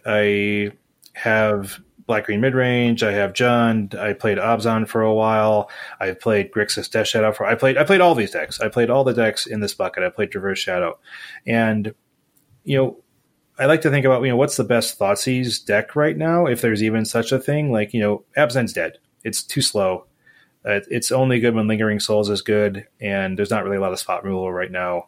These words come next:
that's really trying to shut down these strategies. And so Abzan's off the table.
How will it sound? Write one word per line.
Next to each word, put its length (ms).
that's 220
really 180
trying 360
to 80
shut 240
down 160
these 120
strategies. 600
And 120
so 360
Abzan's 460
off 180
the 60
table. 340